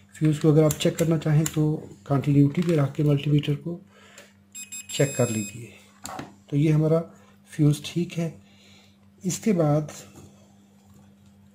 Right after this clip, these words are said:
हम इसको करते हैं on। तो on करेंगे तो कुछ भी डिस्प्ले पे नहीं आ रहा, कोई बटन प्रेस करने से कोई चीज़ नहीं आ रही।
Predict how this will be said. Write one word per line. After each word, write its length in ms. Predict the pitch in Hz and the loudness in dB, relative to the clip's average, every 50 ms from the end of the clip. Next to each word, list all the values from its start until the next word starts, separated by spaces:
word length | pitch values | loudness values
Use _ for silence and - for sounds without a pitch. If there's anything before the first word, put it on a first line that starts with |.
| - - _ _ - - - - - - - - - - - - _ - - - - _ _ _ _ _ _ _ _ _ - - - - - - - - _ - - - - - | -20 -20 _ _ -20 -20 -20 -20 -20 -20 -20 -20 -20 -20 -20 -20 _ -20 -20 -20 -20 _ _ _ _ _ _ _ _ _ -20 -20 -20 -20 -20 -20 -20 -20 _ -20 -20 -20 -10 -6
हम 120 | 156 165 | -4 -4
इसको 200 | 156 143 - 165 - | -4 -4 -4 -2 0
करते 280 | - 147 - - - 151 | 0 0 0 0 2 4
हैं 140 | 147 156 143 | 4 4 2
on। 220 | 117 110 104 101 101 101 - - - - - - - - - - - - - - - - - - - - - - - - | 0 -2 -4 -6 -6 -10 -12 -18 -20 -20 -20 -20 -14 -6 -4 -4 -4 -4 -10 -16 -16 -16 -20 -20 -20 -20 -20 -10 -8 -6
तो 120 | - 165 - - 160 | -4 -2 0 4 4
on 160 | 170 190 202 | 6 6 6
करेंगे 420 | 190 - 180 165 170 170 170 180 180 | 4 4 4 4 4 4 2 2 2
तो 140 | 151 - - | 0 -2 -4
कुछ 340 | - - 196 - - - - | -4 -4 -2 -2 -2 -4 -2
भी 160 | - 196 190 | -2 -2 0
डिस्प्ले 440 | 156 160 151 - - - 160 170 170 165 | 0 0 -2 -2 -4 -2 -2 0 0 0
पे 180 | - 208 208 190 | 0 0 2 2
नहीं 320 | 170 143 131 135 139 135 | 2 4 4 4 4 4
आ 140 | 135 131 127 127 | 2 2 0 0
रहा, 180 | 127 127 135 | 0 -2 -2
कोई 260 | 131 - - 160 175 160 | -4 -2 -2 0 0 2
बटन 260 | 156 156 151 156 156 | 0 0 2 0 0
प्रेस 260 | 147 - 156 156 151 - | 2 2 2 2 2 0
करने 300 | - 156 143 156 160 151 | -2 -2 0 0 0 0
से 160 | 147 - - 190 | -2 -2 -4 -4
कोई 200 | 190 - 170 156 | -4 -2 -4 -4
चीज़ 240 | 143 - 156 143 139 143 | -2 0 0 2 2 2
नहीं 200 | 131 127 127 127 | 2 2 0 -4
आ 100 | 123 120 | -6 -8
रही। 180 | 120 131 131 | -10 -12 -16